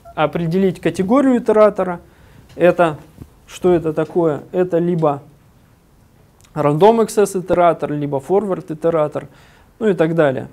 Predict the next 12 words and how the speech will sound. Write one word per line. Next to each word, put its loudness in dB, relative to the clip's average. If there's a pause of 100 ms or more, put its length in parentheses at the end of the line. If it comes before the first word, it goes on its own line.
(340)
Для 4
того, 6
чтобы 0
алгоритмы 2
могли -2
понять, -2 (800)
какой, 2 (960)
как 2
эффективнее -2
с -10
ним -2
работать. -4